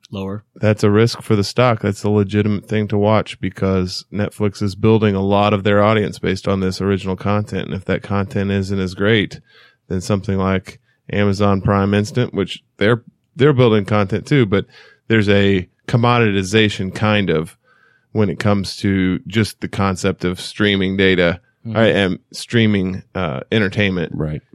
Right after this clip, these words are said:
Speaker 2: You know, there's a bit of a commoditization there. Either one of them could have Cheers season four. I don't know
Speaker 1: Yeah.
Speaker 2: which one does.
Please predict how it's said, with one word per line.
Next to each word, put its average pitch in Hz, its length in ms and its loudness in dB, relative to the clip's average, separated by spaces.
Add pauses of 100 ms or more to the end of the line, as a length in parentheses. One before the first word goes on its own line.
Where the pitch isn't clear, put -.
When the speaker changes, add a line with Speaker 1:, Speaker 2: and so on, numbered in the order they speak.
Speaker 2:
You 101 80 -2
know, 98 80 2
there's 95 160 2
a 90 60 -6
bit 113 200 2
of 101 60 2
a 95 60 -4
commoditization 92 880 -2
there. - 300 -10
Either 120 260 4
one 104 180 4
of 98 80 2
them 95 200 0
could 101 220 0
have 90 540 -2 (180)
Cheers 98 680 0
season 90 420 -2
four. 76 400 -4 (600)
I 92 120 -2
don't 73 140 -4
know 69 260 -6
Speaker 1:
Yeah. 113 100 -4
Speaker 2:
which 101 160 -2
one 101 160 -2
does. 92 320 0